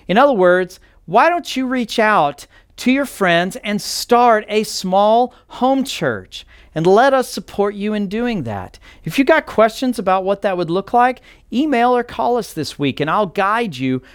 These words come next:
through what it being, starting a, a small home church under First Southern would look like. Um, have gospel conversations with people and express your love and your care for them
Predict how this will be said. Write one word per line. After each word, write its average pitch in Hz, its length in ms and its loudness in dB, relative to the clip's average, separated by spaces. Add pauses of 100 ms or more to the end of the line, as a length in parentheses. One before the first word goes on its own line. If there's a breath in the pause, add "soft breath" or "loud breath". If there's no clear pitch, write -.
(120)
through 202 220 -2
what 190 260 2
it 170 100 -6
being, 185 400 -4
starting 196 540 0
a, 160 180 2 (220 soft breath)
a 151 80 -4
small 202 320 0
home 220 340 -2
church 127 400 -4
under 160 220 -2
First 151 320 -6
Southern 160 320 -2
would 165 160 -4
look 202 240 -2
like. 98 400 -6 (480 soft breath)
Um, 185 180 2
have 214 720 -2
gospel 226 520 0
conversations 196 1120 -4 (300 loud breath)
with 214 260 2
people 127 600 -4 (300 soft breath)
and 208 140 2
express 240 800 2
your 170 100 -2
love 180 600 2
and 156 140 -8
your 165 120 -8
care 196 460 -4
for 240 360 -2
them 143 360 -4